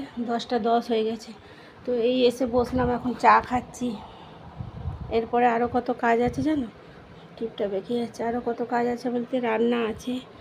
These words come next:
রান্না করে বাসন ধোয়া আছে, গ্যাস মোছা আছে, আবার বিকাল পাটের কাজ আছে, এটা সকাল পাটের কাজ হলো। তো সংসারে মেয়েরা এতটাই পরাধীন, যত কাজ করুক কোনো নাম নেই।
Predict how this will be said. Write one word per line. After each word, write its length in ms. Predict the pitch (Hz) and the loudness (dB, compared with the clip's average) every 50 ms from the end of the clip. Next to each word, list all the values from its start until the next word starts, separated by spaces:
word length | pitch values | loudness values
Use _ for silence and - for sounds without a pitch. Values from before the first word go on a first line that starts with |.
| - - - - - - | -20 -20 -20 -18 -10 -4
রান্না 360 | 208 202 208 214 226 233 240 | -2 0 2 2 2 2 0
করে 220 | 233 - 233 233 220 | 0 0 0 2 2
বাসন 380 | 214 202 208 - 247 240 233 | 2 2 2 2 0 0 0
ধোয়া 220 | 220 220 233 240 226 214 | 0 0 0 0 0 0
আছে, 200 | 214 214 - 240 226 | 0 0 -2 -2 0
গ্যাস 320 | 214 226 214 220 220 - | 2 2 2 2 2 0
মোছা 320 | 233 226 226 220 - 240 233 208 | -2 -2 -2 -2 -2 -2 0 0
আছে, 280 | 202 202 - - 226 | 0 0 -2 -2 0
আবার 160 | 220 220 233 226 | 0 0 0 0
বিকাল 280 | 208 220 220 240 233 233 | -2 -2 0 2 2 2
পাটের 280 | 226 233 220 220 240 226 | 4 2 0 0 0 -2
কাজ 260 | - 226 220 220 226 | -2 -2 -2 -2 -2
আছে, 240 | 226 220 214 - - 254 240 | -4 -6 -8 -8 -8 -6 -4
এটা 140 | 240 226 | -4 -4
সকাল 300 | 220 - 220 208 214 214 226 220 | -2 -2 -2 0 0 0 0 2
পাটের 260 | 220 214 - 226 226 - | 0 0 0 -2 -4 -4
কাজ 200 | 233 220 220 214 226 | -4 -4 -4 -4 -4
হলো। 180 | 208 208 233 247 - - - - - - - - - - - | -6 -6 -6 -8 -12 -16 -20 -20 -20 -20 -20 -20 -20 -10 -6
তো 100 | - 233 | -4 -4
সংসারে 600 | 220 - 247 240 233 233 226 - 247 247 240 247 262 269 247 - - - - - - - - - - - - - - - - | -2 0 0 2 2 0 0 -2 -2 0 2 2 2 2 0 -4 -10 -18 -20 -20 -20 -20 -20 -18 -18 -18 -18 -18 -12 -6 -2
মেয়েরা 360 | 226 233 240 247 247 247 254 247 233 | 0 2 2 4 4 4 4 4 4
এতটাই 360 | 226 - 240 233 254 254 262 254 - | 2 2 0 2 4 4 4 4 4
পরাধীন, 560 | 240 233 233 247 247 240 233 240 233 233 220 | 4 6 6 4 2 2 0 0 2 2 2
যত 220 | 208 220 226 220 269 262 262 | 2 2 2 2 -2 -2 0
কাজ 180 | 262 247 240 233 233 | 0 -2 -2 -2 -2
করুক 220 | - 247 226 233 220 - | -2 -2 -2 -2 -2 -2
কোনো 180 | 233 226 233 233 | 0 0 0 0
নাম 260 | 233 233 226 233 226 226 233 233 | 0 0 0 0 -2 -2 -2 -4
নেই। 140 | 240 240 | -6 -8